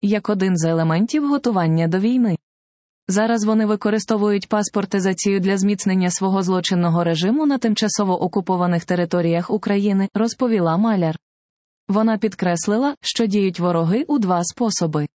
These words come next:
Заохочують, спонукаючи наших громадян на тимчасово окупованих територіях самостійно виявити ініціативу та отримати паспорт, залякують,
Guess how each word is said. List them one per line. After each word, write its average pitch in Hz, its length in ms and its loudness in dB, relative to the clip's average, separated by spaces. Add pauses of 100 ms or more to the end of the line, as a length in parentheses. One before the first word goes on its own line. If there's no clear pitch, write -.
(260)
Заохочують, 196 840 0
спонукаючи 220 800 0
наших 208 320 0
громадян 208 500 2
на 185 120 0
тимчасово 196 600 0
окупованих 185 600 0
територіях 196 640 0
самостійно 196 640 0
виявити 170 480 0
ініціативу 175 800 0
та 262 180 0
отримати 185 540 0
паспорт, 185 600 -2
залякують, 190 760 0